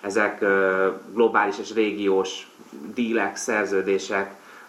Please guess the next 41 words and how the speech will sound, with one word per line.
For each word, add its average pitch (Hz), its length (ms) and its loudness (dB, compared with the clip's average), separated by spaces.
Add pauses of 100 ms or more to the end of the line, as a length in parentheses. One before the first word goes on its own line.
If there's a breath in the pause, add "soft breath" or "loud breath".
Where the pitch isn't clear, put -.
(200 loud breath)
öm, 98 800 0
szóval - 180 -6
sokkal, 127 400 4
sokkal 127 240 0
bonyolultabb 113 640 2
ez, 107 200 0
mint 107 120 -6
mondjuk 101 220 -4
behozni 101 340 -2
egy 101 80 0
olyan 98 140 0
játékot, 98 680 0
tudod, 101 140 -2
aminek 101 220 -2
Magyarországon 101 540 0
nincs 101 200 -4
forgalmazója. 80 880 -2
Nagyon 107 200 0
sok 101 160 -4
olyan 90 120 -4
játék 151 360 0
van, 151 100 0
aminek 131 180 -2
Magyarországon 123 400 0
nincs 104 180 -6
forgalmazója 82 800 -2 (400 loud breath)
hivatalosan, 101 640 -2
úgy, 101 140 -2
mint 98 140 -2
mondjuk 90 260 -2
mi, 101 200 -4
vagy 92 180 0
régen 90 240 0
az 87 120 -6
Electronic 92 440 -2
Arts 95 260 0
volt, 90 220 0
ahogy 92 180 -2
van 92 180 0
most - 200 -10
Ubisoft, 95 640 -2